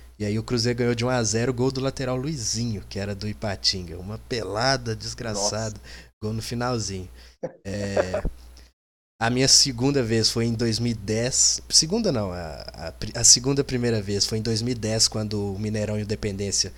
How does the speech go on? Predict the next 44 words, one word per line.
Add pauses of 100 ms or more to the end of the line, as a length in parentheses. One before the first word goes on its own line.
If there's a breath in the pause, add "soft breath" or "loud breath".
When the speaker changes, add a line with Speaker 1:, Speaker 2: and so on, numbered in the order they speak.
(380 soft breath)
Speaker 1:
fecharam
pra
reforma. (640)
E
aí (280)
vieram
jogar
aqui
em
Sete
Lagoas
de
novo,
e
o
primeiro
jogo
do
Cruzeiro
aqui
foi
um (380 soft breath)
quatro
a
dois
no
Guarani. (340 soft breath)
Dois
gols
do
lateral
Rômulo,
que
fez
carreira
em
todos
os
times
da
Série
A (400 soft breath)
da
Itália